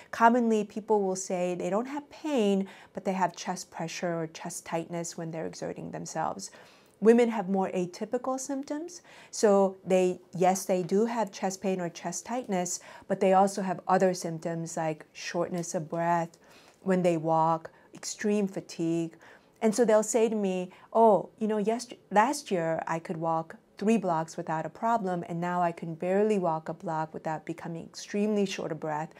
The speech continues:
or being very fatigued." And that is an atypical symptom, but that is something we look for in women. Women also have other symptoms like nausea, or sometimes they will have jaw pain,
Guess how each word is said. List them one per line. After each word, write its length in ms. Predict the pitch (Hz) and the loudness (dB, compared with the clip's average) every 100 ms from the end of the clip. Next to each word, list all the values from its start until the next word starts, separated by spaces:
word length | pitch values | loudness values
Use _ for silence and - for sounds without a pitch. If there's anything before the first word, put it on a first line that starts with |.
| - _ _ | -20 _ _
or 140 | 185 | 2
being 280 | 160 175 165 | 2 -2 -4
very 360 | 160 156 151 151 - | -4 -6 -6 -10 -16
fatigued." 680 | - 170 - 175 147 82 - - - - - | -12 -12 -4 -2 -2 -8 -16 -20 -20 -20 -4
And 120 | 214 | 6
that 120 | 226 | 8
is 100 | 247 | 8
an 140 | 240 220 | 4 2
atypical 640 | 214 233 247 247 233 220 214 | 0 0 0 -6 -6 -4 -4
symptom, 400 | 254 320 285 226 | -2 -4 -2 0
but 140 | 202 | 0
that 120 | 190 190 | 0 -2
is 120 | 196 | -2
something 320 | 190 180 185 | -4 -4 -4
we 200 | 170 170 | -2 0
look 240 | 175 180 - | 0 -2 -2
for 200 | 170 160 | -2 -2
in 180 | 160 | -4
women. 380 | 190 175 175 185 - _ _ | -6 -6 -10 -12 -16 _ _
Women 240 | 214 220 214 | 4 4 4
also 260 | 196 196 | 0 -2
have 240 | 196 185 180 | -4 -2 0
other 220 | 202 262 | 2 0
symptoms 580 | 254 175 175 175 175 170 | -2 -10 -8 -8 -8 -8
like 180 | 160 | -10
nausea, 720 | 170 160 160 165 170 170 170 170 _ _ _ _ _ _ _ - | -10 -8 -6 -4 -2 0 0 -4 _ _ _ _ _ _ _ -10
or 60 | - | -6
sometimes 380 | 185 185 190 175 | -4 -2 -2 0
they 80 | 170 | -2
will 160 | 170 | -2
have 240 | 170 156 - | -2 -4 -4
jaw 240 | 165 160 | -2 -2
pain, 640 | 165 175 165 170 165 165 | -2 -6 -4 -4 -4 -6